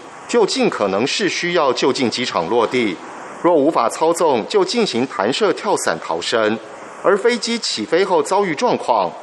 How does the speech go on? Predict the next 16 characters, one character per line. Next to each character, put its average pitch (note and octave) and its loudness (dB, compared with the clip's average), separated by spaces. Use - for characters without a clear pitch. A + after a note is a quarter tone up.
避 C#3 0
开 C3+ 2
人 A#2+ 2
口 F#2+ 0
稠 F#2 0
密 B2 2
区， C3 -2
是 - 2
飞 B3+ 2
行 C#3+ 2
员 A#2+ 4
的 B2 4
基 G#3 -2
本 B2+ 2
素 B3 0
养。 F#2 0